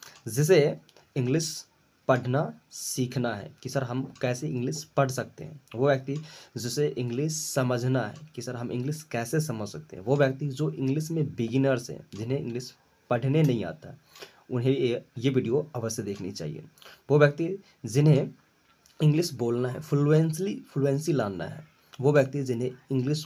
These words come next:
word meaning improve करने हैं, वो व्यक्ति जिन्हें problems होती है कि सर grammar हमें इसमें समझ में नहीं आता है, वो व्यक्ति जिसे translate करने नहीं आता, "सर हम translate कैसे करें, हमें समझ में नहीं आता, हम कैसे translate करें?"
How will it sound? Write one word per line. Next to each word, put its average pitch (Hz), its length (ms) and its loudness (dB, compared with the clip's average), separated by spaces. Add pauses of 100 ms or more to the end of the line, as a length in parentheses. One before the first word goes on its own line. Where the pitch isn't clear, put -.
word 113 180 0
meaning 131 380 -2
improve 131 520 0
करने 104 360 -4
हैं, 104 240 -12 (220)
वो 147 120 4
व्यक्ति 143 360 2 (280)
जिन्हें 131 260 2 (120)
problems 156 420 2
होती 139 260 0
है 117 60 -4
कि 113 160 -12
सर 131 180 -6
grammar 120 400 0
हमें 143 160 4
इसमें 131 220 -2
समझ 123 320 -2
में 131 100 4
नहीं 113 160 -2
आता - 280 -10
है, - 60 -18 (360)
वो 127 100 2
व्यक्ति 160 260 4
जिसे 151 240 0
translate 156 720 2
करने 135 300 2
नहीं 117 160 -2
आता, 101 200 -6
"सर 120 160 -10
हम 123 100 -6
translate 143 520 -4
कैसे 110 280 -2
करें, 87 240 -10
हमें 110 140 -6
समझ 123 300 -4
में 147 140 2
नहीं 113 160 -2
आता, 82 240 -12 (440)
हम 120 80 -8
कैसे 123 240 -2
translate 104 440 -6
करें?" - 180 -16